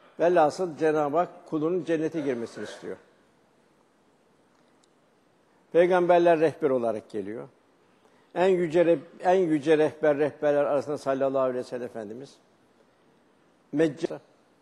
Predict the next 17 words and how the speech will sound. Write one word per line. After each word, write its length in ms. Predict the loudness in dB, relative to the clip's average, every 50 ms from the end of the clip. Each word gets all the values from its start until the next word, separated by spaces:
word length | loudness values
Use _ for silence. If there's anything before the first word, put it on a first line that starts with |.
| _ _ _ _ _ _ _
olduk, 280 | -10 -10 -8 -10 -12 -12
bir 100 | -6 -4
bedel 300 | -2 -2 0 0 -2 -2
ödemeden. 520 | -4 -4 -4 -6 -6 -6 -8 -10 -12 -12 -14 _ _ _ _ _ _ _ _ _ _ _ _ _ _ _ _ _ -4
Meccanen 640 | -2 0 0 0 2 2 2 4 4 2 2 0 -2
Kur'an-ı 380 | 0 0 2 4 4 2 2 0
Kerim'e 340 | 0 0 0 2 2 0
muhatap 520 | 0 2 2 2 2 2 2 0 -4 -4 -4
olduk. 320 | -4 -6 -6 -8 -12 -14 -16 _ _ _ _ _ _ _ _ _ _ _ _ _ _ _ _ _ _ _ _ _ _ _ _ _ _ _ _ _ _ _ _ _ _ _ _ _ _ _ _ _ _ _ _ _ _ _ _ _ _ 0
Büyük 260 | 0 0 0 0 -2
bir 100 | -4 -2
lütuf, 340 | -2 -4 -4 -6 -6 -6 -8
ihsan-ı 520 | -8 -8 -8 -8 -6 -4 -2 -2 -2 -2
ilahi. 500 | -4 -4 -4 -4 -6 -6 -8 -10 -16 -18 -20 _ _ _ _ _ _ _ _ -20 -20 -20 -20 _ _ _ _ _ _ _ _ _ _ _ _ _ _ _ _ _ _ _ _ -20 -20 -20 -20 -20 _ _ _ _ -20 -20 -20 _ _ _ _ _ _ _ _ _ _ _ _ _ _ _ _ _ _ _ _ _ _ _ _ _ _ _ _ _ _ _ _ -8
Ve 100 | -6 -2
Cenab-ı 380 | 2 2 2 4 4 2 4 4
Hak 240 | 2 2 0 -4